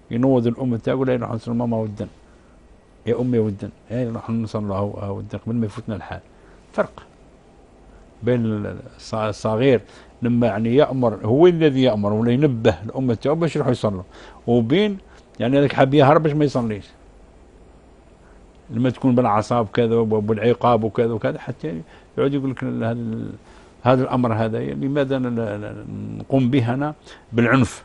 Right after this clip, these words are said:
علاه بالعنف؟". ولذلك جابتنا حديث النبي صلى الله عليه وسلم كما قال الفقهاء، يعني إن صلح، احنا نشوفوا هل يصلح هذا الضرب ولا ما يصلحش؟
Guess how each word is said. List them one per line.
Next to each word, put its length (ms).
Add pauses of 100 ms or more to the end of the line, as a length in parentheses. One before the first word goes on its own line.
علاه 240
بالعنف؟". 460 (2250)
ولذلك 320
جابتنا 400
حديث 360
النبي 240
صلى 140
الله 120
عليه 100
وسلم 380
كما 140
قال 180
الفقهاء، 420 (480)
يعني 360
إن 140
صلح، 520 (1080)
احنا 160
نشوفوا 360 (840)
هل 200
يصلح 340
هذا 100
الضرب 280
ولا 120
ما 100
يصلحش؟ 300